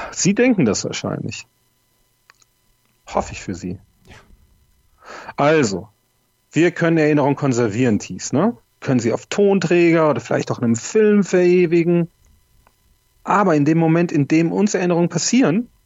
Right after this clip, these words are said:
Speaker 1: sind sie eben auch schon Vergangenheit, ne? Den Widerspruch müssen wir aushalten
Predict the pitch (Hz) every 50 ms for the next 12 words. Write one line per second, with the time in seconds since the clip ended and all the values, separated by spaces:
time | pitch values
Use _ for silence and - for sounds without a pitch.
0 | _ _ _ _ - - 175 185 - 175 180 185 190 185 185 175 - 196 190 -
1 | - 190 180 214 226 247 254 220 165 123 101 98 101 - 139 160 208 - - _
2 | _ _ _ _ _ _ _ _ _ _ _ _ _ _ _ - - 165 160 190
3 | 180 170 165 - - 170 160 - 180 175 - 170 156 143 143 156 170 - - 104
4 | 104 104 - - 92